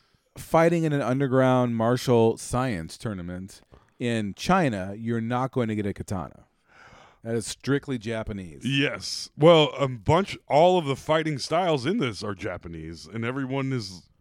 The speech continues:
Speaker 2: Japanese.
Speaker 1: Mm.
Speaker 2: Not everyone, but, like, h-, he's taught by a Japanese guy.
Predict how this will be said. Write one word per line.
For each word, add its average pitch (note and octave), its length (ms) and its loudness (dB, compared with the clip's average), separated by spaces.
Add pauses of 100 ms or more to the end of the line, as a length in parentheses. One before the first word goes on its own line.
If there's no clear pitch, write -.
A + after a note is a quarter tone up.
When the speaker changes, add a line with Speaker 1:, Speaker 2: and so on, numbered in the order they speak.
(140)
Speaker 2:
Japanese. G2+ 680 -6
Speaker 1:
Mm. D#4+ 300 -12 (200)
Speaker 2:
Not C#3 200 0
everyone, G#2 500 -4
but, G2+ 160 -10
like, G#2 320 -6 (1000)
h-, - 220 -20
he's A#2 320 -8
taught A#2+ 380 -2
by A2+ 120 -4
a G#2+ 80 -6
Japanese A2 560 -6
guy. A#2 420 -6